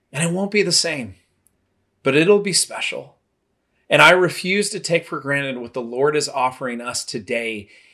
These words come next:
even if it isn't what I would consider my ideal. So Church of the Valley, friends, family, I want to encourage you to take stock of the past year, the ups and the downs,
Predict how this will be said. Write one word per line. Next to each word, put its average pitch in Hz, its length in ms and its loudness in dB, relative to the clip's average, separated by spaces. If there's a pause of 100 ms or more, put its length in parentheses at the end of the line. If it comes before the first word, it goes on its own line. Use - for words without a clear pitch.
(160)
even 156 360 -2
if 147 180 -2
it 143 120 2
isn't 127 340 -4
what 117 140 -8
I 113 100 0
would 113 200 -6
consider 113 460 -8
my 104 280 -8
ideal. 90 480 -16 (680)
So - 180 0
Church 165 320 0
of 180 80 -4
the 151 80 -4
Valley, 110 460 -4 (440)
friends, 113 840 0 (100)
family, 120 760 -4 (720)
I 139 100 0
want 214 200 0
to 208 60 -6
encourage 175 440 -6
you 165 120 -2
to 135 80 -6
take 123 260 -6
stock 139 640 2
of 120 140 -8
the 120 80 -10
past 113 420 -8
year, 104 320 -12 (600)
the 139 200 2
ups 170 340 4
and 180 160 -6
the 170 60 -2
downs, 120 760 -2